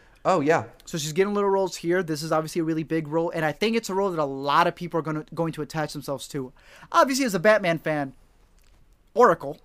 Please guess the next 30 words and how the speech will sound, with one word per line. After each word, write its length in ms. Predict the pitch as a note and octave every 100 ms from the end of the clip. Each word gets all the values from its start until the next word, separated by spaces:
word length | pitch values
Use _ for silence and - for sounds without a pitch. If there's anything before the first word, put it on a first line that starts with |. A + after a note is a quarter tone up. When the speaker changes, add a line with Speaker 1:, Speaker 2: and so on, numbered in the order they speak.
| _ - - -
Speaker 2:
she's 160 | - E3+
got 140 | G#3+
that 120 | A3 F3+
Speaker 1:
<laughs> 40 |
Speaker 2:
Oracle-like 560 | F#3+ A3 G3 E3+ D#3+ -
character, 520 | F3+ G3 E3 D3 D#3+ - - _ _ -
Speaker 1:
Yeah. 220 | D#3+ D#3+
Speaker 2:
and, 120 | D#3+ -
and 240 | D3+ D#3+
they 140 | F3+
beat 260 | D#3+ G3 G3
D 140 | G#3+
C 160 | A3 A#3+
to 180 | C4+ D#4
it, 140 | E3+ - _ _ _ _
Speaker 1:
Yeah. 80 | C#3
Speaker 2:
right? 260 | D#3 A#3 D3
Speaker 1:
No, 120 | G3+
I'm, 260 | F#3 F#3 - - -
I 80 | E3
mean, 160 | E3+
you, 120 | D#3+ E3+
you 180 | E3
mentioned 380 | D#3 C3+ C#3+ C3+
Batman. 280 | C3+ C3+ B2+
I 40 |
mean, 80 | A#2
she's 200 | A2 D#3+
basically, 520 | D3+ C3+ C3+ B2+ A#2+ A2
like, 240 | G#2+ G2